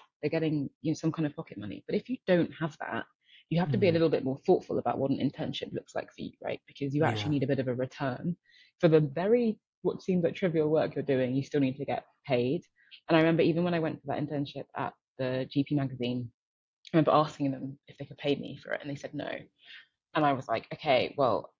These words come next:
Speaker 1: I, if I'm gonna do this for free, like, I'm gonna have to find a way to live in London,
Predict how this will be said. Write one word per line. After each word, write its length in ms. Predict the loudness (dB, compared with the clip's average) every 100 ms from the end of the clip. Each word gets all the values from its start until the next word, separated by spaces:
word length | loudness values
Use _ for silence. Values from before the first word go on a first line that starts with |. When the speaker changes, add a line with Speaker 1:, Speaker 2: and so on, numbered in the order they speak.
| _
Speaker 1:
I, 360 | 2 4 4 2
if 120 | -2
I'm 80 | -2
gonna 180 | 0 0
do 140 | -2
this 160 | -6 -8
for 100 | -14 -8
free, 300 | -4 -2 -2
like, 120 | -4 -4
I'm 100 | -2
gonna 140 | -2
have 80 | -4
to 80 | -8
find 160 | -8 -6
a 40 |
way 220 | -4 -6 -6
to 80 | -4
live 280 | 0 2 2
in 140 | 0
London, 600 | 0 0 0 -2 -2 -6